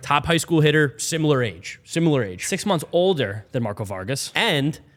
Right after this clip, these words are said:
Speaker 1: Marco Vargas has basically the same exit velos, the same hit tool, the same grades outside of, like, maybe, like, athleticism grade.
Speaker 2: Slightly better swing speed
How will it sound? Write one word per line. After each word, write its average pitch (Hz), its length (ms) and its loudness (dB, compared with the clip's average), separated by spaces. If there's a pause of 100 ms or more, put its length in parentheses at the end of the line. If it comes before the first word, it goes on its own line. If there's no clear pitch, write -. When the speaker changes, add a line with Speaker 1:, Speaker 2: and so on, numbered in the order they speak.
(240)
Speaker 1:
Marco 160 240 6
Vargas 151 560 4
has 143 260 0
basically 156 480 2
the 127 220 -4
same 160 240 -2
exit 135 200 -2
velos, 135 300 0
the 127 80 -2
same 143 300 0
hit 151 160 -2
tool, 151 200 2
the 131 80 -2
same 135 320 -2
grades 139 540 2
outside 135 320 0
of, 127 80 -4
like, 127 180 0
maybe, 123 280 0
like, 117 240 -2
athleticism 123 640 -2
grade. 101 400 -6
Speaker 2:
Slightly 170 500 -2
better 139 580 -2 (180)
swing 151 320 -4
speed 147 380 -2